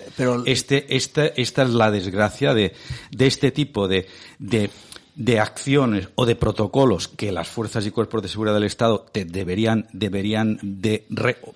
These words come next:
Speaker 2: o renovar o, o actualizar, eh, porque, porque se está demostrando que si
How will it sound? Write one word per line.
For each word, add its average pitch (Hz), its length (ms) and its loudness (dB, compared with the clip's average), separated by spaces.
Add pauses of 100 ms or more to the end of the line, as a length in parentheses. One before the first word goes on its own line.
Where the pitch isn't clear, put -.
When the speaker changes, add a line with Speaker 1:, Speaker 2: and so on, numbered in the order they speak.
(300)
Speaker 2:
o 135 100 6
renovar 139 640 6
o, 131 260 0
o 127 160 6
actualizar, 123 800 -2 (420)
eh, 110 120 0
porque, 117 500 0
porque 113 440 0
se - 240 -2
está 117 240 0
demostrando 147 760 2 (380)
que 135 240 2 (280)
si - 500 0